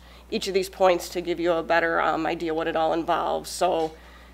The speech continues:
stands for Secure Your Guns, Model Responsible Behavior, Ask About Unsecured Guns in ho-, in Other Homes, Recognize the Roles of Guns in Teen Suicide, and Tell Your Peers to Be Smart.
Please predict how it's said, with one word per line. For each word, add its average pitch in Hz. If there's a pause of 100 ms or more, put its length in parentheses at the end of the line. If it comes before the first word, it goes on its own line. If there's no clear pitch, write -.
stands 190
for 185
Secure 214
Your 214
Guns, 190
Model 180
Responsible 180
Behavior, 180 (380)
Ask 180
About 185
Unsecured 180
Guns 180
in 180
ho-, 175
in 196
Other 185
Homes, 180 (540)
Recognize 190
the 196
Roles 185
of 160
Guns 175
in 180
Teen 180
Suicide, 180
and 165 (200)
Tell 175
Your 180
Peers 175
to 175
Be 160
Smart. 139